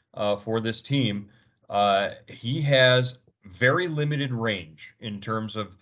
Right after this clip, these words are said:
today's shortstops. You, you talk about a guy like Francisco Lindor. We have seen him in the past go far to his left and never let a ball go under his glove. Uh,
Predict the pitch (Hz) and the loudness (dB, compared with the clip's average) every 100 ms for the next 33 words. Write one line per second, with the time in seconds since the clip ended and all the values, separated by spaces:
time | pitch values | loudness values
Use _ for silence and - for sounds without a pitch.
0 | _ _ _ _ - 123 120 123 123 - | _ _ _ _ -4 2 4 4 0 -4
1 | 117 104 - 90 82 - 104 127 123 127 | -2 -4 -4 -6 -6 -8 -6 -4 -4 2
2 | 135 147 123 117 113 - _ - 104 110 | 2 2 2 4 2 -6 _ -6 0 4
3 | 110 107 110 110 117 - 107 107 104 101 | 2 0 -6 -6 -8 -6 -4 -2 -2 -4
4 | 98 113 139 139 135 - 139 135 135 135 | -2 0 2 0 -2 -8 -2 2 2 2
5 | 127 117 117 110 107 - - _ _ _ | 0 0 4 4 4 -2 -16 _ _ _
6 | 107 113 110 104 107 - _ - - 135 | 2 4 4 0 -2 -10 _ -20 4 6
7 | 151 151 143 139 131 117 110 117 104 - | 6 2 0 -6 -6 -6 -4 -2 -2 -6
8 | - 110 104 107 123 151 151 131 120 110 | -14 -12 -10 -2 0 0 0 0 2 2
9 | 113 104 107 - 120 120 107 101 104 104 | 2 2 -4 -4 -4 -2 -4 -6 -6 -4
10 | 95 82 _ - _ _ _ - 101 98 | -4 -6 _ -20 _ _ _ -6 0 0
11 | 95 | 0